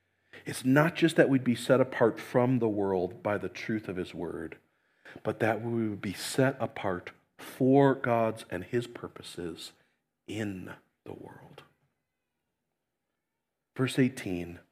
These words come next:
"Just as you sent me into the world, I have sent them into the world."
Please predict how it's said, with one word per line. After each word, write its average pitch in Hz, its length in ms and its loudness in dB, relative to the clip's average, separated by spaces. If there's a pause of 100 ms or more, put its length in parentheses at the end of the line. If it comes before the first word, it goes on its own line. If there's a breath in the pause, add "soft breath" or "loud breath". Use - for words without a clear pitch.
(500)
"Just 165 360 6
as 110 280 0
you 143 240 6
sent 127 420 -2
me 113 320 -2
into 104 280 -4
the 92 120 -6
world, 82 460 -10 (580)
I 104 280 2
have 101 280 -2
sent 90 380 -6
them 82 380 -8 (360)
into - 280 -12
the - 120 -18
world." - 420 -18